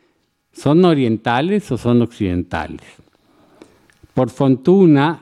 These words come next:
el sabio Emilio García Gómez explicó el origen árabe de la poesía ibérica.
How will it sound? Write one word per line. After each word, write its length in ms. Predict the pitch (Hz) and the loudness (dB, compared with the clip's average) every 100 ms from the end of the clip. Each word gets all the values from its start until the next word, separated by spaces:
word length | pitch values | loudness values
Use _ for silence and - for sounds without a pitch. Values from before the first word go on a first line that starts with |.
| 131 | -10
el 160 | 113 | -10
sabio 520 | - 143 151 156 147 | -4 -2 0 0 2
Emilio 540 | 127 120 139 151 147 123 | 2 2 2 2 0 0
García 480 | 117 107 - 143 131 | -2 -4 -2 -2 0
Gómez 580 | 131 135 117 120 113 - | 0 0 0 -2 -6 -8
explicó 840 | 180 147 - 156 - 147 123 135 139 _ _ _ | -8 -6 -2 -2 0 0 0 -2 -8 _ _ _
el 220 | 151 127 | -4 0
origen 480 | 131 156 160 170 160 | 0 0 0 2 2
árabe 520 | 175 190 139 110 110 | 2 2 0 -2 -2
de 60 | 101 | -2
la 220 | 98 95 | -4 -4
poesía 320 | - 98 - | -4 -4 -2
ibérica. 720 | 107 98 98 90 87 - 82 | -2 -2 -4 -6 -10 -14 -18